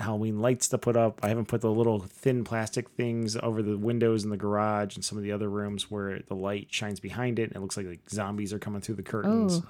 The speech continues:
Speaker 2: are you gonna do those this year? We
Speaker 1: Yeah,
Speaker 2: haven't
Speaker 1: if
Speaker 2: done
Speaker 1: I,
Speaker 2: those in a long time.
Speaker 1: if I can get time to get it to it. It's been busy.
Speaker 2: Yeah. Um, but my favorite part about spooky season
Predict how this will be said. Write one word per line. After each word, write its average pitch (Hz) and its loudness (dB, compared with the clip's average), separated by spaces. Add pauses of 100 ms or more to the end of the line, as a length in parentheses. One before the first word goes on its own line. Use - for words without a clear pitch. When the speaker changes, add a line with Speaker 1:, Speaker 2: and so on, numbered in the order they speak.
Speaker 2:
are 180 2
you 190 6
gonna 190 6
do 190 4
those 254 2
this - -8
year? 294 2
We 277 6
Speaker 1:
Yeah, 262 6
Speaker 2:
haven't 240 8
Speaker 1:
if - 4
Speaker 2:
done 202 10
Speaker 1:
I, 220 8
Speaker 2:
those 185 6
in 175 6
a 170 6
long 185 6
time. 156 -2 (100)
Speaker 1:
if 143 6
I 110 2
can 101 -4
get 104 -4
time 110 2
to 104 0
get 120 4
it - -2
to 147 6
it. 95 0
It's 101 -2
been 117 2
busy. 113 8
Speaker 2:
Yeah. 147 2 (480)
Um, 160 6 (840)
but 165 2
my 147 -4
favorite 175 2
part - -10 (440)
about 156 -6
spooky - -2
season 160 0